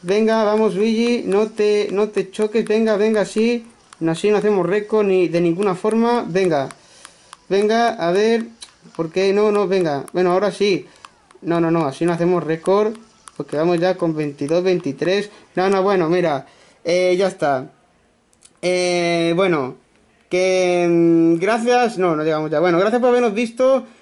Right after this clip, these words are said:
Nos podéis seguir en Twitter, arroba canal Manolo, y estamos en nuestro servidor de Discord también. Te recordamos nuestros canales, amigos, canal, eh, Micro, canal Jaca, Ferias de Málaga y Pokégamer. Gracias por habernos visto y, como digo, siempre ser felices, cuanto más mejor.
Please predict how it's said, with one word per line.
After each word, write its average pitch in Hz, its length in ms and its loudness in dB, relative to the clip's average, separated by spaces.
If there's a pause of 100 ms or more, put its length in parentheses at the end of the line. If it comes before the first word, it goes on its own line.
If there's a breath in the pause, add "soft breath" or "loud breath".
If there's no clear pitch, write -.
Nos 175 120 -2
podéis 196 160 -2
seguir 233 160 0
en 226 100 0
Twitter, 226 220 0
arroba 220 240 2
canal 220 160 2
Manolo, 226 260 2
y 214 60 2
estamos 208 240 -2
en 202 100 -2
nuestro 202 200 0
servidor 196 380 0
de 180 140 0
Discord 214 640 -2
también. 208 760 0 (220 loud breath)
Te 170 80 -2
recordamos 180 460 0
nuestros 226 240 -2
canales, 214 260 0
amigos, 220 300 0
canal, 208 560 0 (240 loud breath)
eh, 160 120 0
Micro, 226 300 2
canal 214 220 0
Jaca, 226 240 0
Ferias 208 320 -2
de 196 60 0
Málaga 220 280 0
y 196 80 -2
Pokégamer. 202 400 0
Gracias 196 180 0
por 208 100 -2
habernos 208 200 0
visto 226 240 -4
y, 208 60 -2
como 196 100 -2
digo, 202 140 0
siempre 196 200 -4
ser 180 120 -6
felices, 190 260 0
cuanto 190 220 -2
más 226 100 0
mejor. 226 380 0